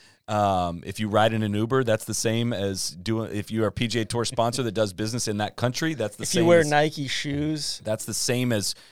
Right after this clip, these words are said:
Speaker 1: you know, going to go be a spokesman for this specific regime. And I, I get what he's saying a little bit here in terms of, like,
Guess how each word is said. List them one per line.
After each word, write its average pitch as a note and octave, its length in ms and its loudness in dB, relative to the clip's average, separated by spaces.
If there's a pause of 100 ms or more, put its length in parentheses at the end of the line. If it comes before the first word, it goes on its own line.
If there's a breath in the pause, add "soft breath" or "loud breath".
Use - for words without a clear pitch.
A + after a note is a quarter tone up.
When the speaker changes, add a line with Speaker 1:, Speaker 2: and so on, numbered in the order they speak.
(120 soft breath)
Speaker 1:
you A2 80 -4
know, G2+ 140 2
going A2+ 280 2
to A#2 60 -2
go G#2 120 0
be G#2 180 -2
a A2 80 2
spokesman A2+ 600 -2
for G2 320 -4
this G2+ 180 -4
specific - 580 -6
regime. G#2+ 540 -4 (580)
And C3+ 140 -6
I, C3 160 2 (100)
I C#3 220 0 (220)
get G#3+ 280 0 (260)
what D3 180 0
he's E3+ 260 -6
saying F3 400 -2
a C3+ 60 -6
little B2 320 0
bit C4 160 -4
here B3 280 -6
in D3+ 120 -6
terms E3+ 320 -2
of, A#2+ 100 -4
like, A2 300 2